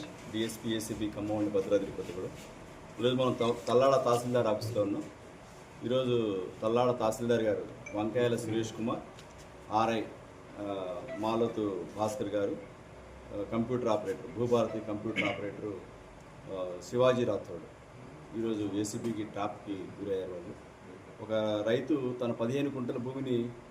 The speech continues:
భూభారతి ద్వారా రిజిస్ట్రేషన్ చేసుకోవడానికి వీళ్ళని అప్రోచ్ అయితే, ఆ పదిహేను కుంటల భూమికి వీళ్ళు పదివేల రూపాయలు లంచంగా ఇవ్వాలని డిమాండ్ చేశారు. డిమాండ్ చేసిన తర్వాత,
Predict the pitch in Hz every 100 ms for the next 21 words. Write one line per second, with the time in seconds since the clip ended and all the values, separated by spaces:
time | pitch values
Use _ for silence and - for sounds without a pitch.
0 | - - 123 127 131 127 113 120 117 110
1 | 117 120 110 104 107 104 110 107 104 110
2 | 107 104 101 98 95 120 113 110 104 110
3 | 95 - - - - 110 - 117 131 135
4 | 131 117 120 120 120 120 113 107 107 113
5 | 123 117 110 113 107 95 - - - -
6 | 107 104 117 113 110 98 92 - - -
7 | - - 104 113 110 107 113 113 104 101
8 | 98 95 - - - - - - 117 120
9 | 131 120 120 120 117 110